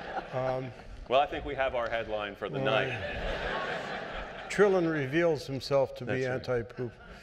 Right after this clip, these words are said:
Speaker 1: Under, under gru-, under, uh, grueling
Speaker 2: Grilling.
Speaker 1: questioning. Yes,
Speaker 2: Grilling,
Speaker 1: of
Speaker 2: right.
Speaker 1: course.
Speaker 2: Um, I've, I haven't,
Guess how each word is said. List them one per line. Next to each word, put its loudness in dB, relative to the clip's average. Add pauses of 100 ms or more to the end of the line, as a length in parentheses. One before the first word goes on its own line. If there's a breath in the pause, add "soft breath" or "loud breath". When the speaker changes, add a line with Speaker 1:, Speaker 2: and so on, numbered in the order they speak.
(240 loud breath)
Speaker 1:
Under, 4
under 0 (200)
gru-, 0
under, -2 (360)
uh, -10 (140)
grueling 10
Speaker 2:
Grilling. 6
Speaker 1:
questioning. 2
Yes, -4
Speaker 2:
Grilling, 2
Speaker 1:
of -4
Speaker 2:
right. -4
Speaker 1:
course. 0
Speaker 2:
Um, -8 (1160 loud breath)
I've, 2
I 0
haven't, 0